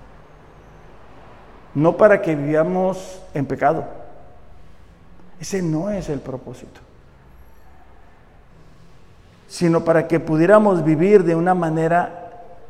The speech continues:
diferente en un mundo que cada vez va a estar peor y peor y peor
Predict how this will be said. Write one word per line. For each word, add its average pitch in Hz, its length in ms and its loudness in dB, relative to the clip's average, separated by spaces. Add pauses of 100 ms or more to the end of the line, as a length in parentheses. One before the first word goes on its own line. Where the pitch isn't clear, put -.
(240)
diferente 143 880 -6 (140)
en 147 160 -2
un 147 180 -2
mundo 175 680 -2 (360)
que 123 200 -4
cada 160 400 2
vez 160 420 2 (120)
va 139 100 0
a - 20 0
estar 151 720 -4 (420)
peor 143 380 -4 (1700)
y 143 80 -2
peor 135 400 -4 (400)
y 175 80 2
peor 131 420 -4